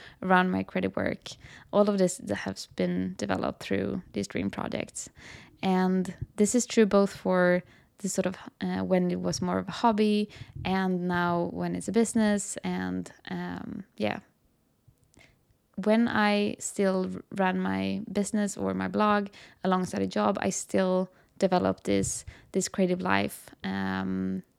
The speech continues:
that was shaped by my creativity and where creativity had a core part in my life. Even if I had a day job,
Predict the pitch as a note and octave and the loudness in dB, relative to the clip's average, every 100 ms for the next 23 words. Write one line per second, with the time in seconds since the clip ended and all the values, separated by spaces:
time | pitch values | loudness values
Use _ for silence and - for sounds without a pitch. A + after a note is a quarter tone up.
0 | - G2 F#2 - G2+ G2 F#2+ - - - | -4 -2 -2 -2 0 0 0 -10 -14 -18
1 | _ _ _ _ _ - - - G#3 G#3 | _ _ _ _ _ -10 -4 2 4 4
2 | - F#3+ F#3 F#3+ - F3+ F#3 F#3+ - - | 2 0 0 -2 -2 -4 -4 -6 -6 -4
3 | G#2 - G3+ F#3+ F3+ - - _ - F#3+ | -4 -2 -2 -2 -2 -6 -20 _ 2 4
4 | F#3 F#3 - G3 F#3 G3 F#3+ G3 F#3 F3+ | 4 2 0 -2 2 2 2 -2 -2 -2
5 | - - F#3+ F#3 G3+ G3 - F#3 F#3+ - | -2 2 2 2 0 0 0 -2 -2 -2
6 | G3 - G#3 G#3 G#3+ G3+ - - F#3+ F3+ | -6 -4 0 2 0 -2 -8 -6 -2 0
7 | F3 E3+ F#3 F#3+ G3+ F#3+ | -2 0 2 4 2 0